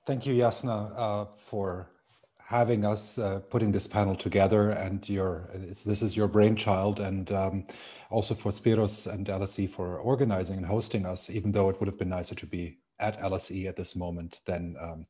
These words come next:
virtually. Um, and also, of course, I mean, I, I guess it's, it, I'm, I'm happy about the invitation, not happy about the, the,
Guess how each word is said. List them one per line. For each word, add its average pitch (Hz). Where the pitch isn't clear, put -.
virtually. 104
Um, 110
and 135
also, 131
of -
course, -
I 113
mean, 110
I, 98
I 120
guess 123
it's, 110
it, 120
I'm, 107
I'm 104
happy 135
about 110
the 123
invitation, 120
not 120
happy 120
about 101
the, 101
the, 95